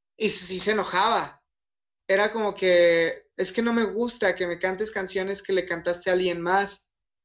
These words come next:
o que le compusiste a alguien más porque me siento eclipsado". Entonces, es un show y yo creo que lo agrego a las desventajas que me preguntabas hace rato.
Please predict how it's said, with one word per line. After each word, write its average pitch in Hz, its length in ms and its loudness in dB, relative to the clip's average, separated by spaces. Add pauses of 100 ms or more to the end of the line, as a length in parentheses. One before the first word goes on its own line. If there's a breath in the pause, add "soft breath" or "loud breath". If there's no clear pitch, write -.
(280)
o 175 140 2
que 190 100 4
le 175 400 6
compusiste 180 520 -4
a 202 40 4
alguien 190 260 0
más 196 260 0
porque 165 840 -2 (560)
me 175 160 -2
siento 190 300 2
eclipsado". 185 840 0 (520 soft breath)
Entonces, 226 360 2 (520)
es 254 240 2
un 349 140 4
show 262 500 2
y 247 100 -8
yo 240 140 -2
creo 254 160 -8
que 285 80 2
lo 262 120 4
agrego 226 320 2
a 254 60 2
las 240 180 0
desventajas 190 680 -2
que 233 100 -6
me 202 100 -4
preguntabas 185 600 -2
hace 220 220 -4
rato. 170 540 -6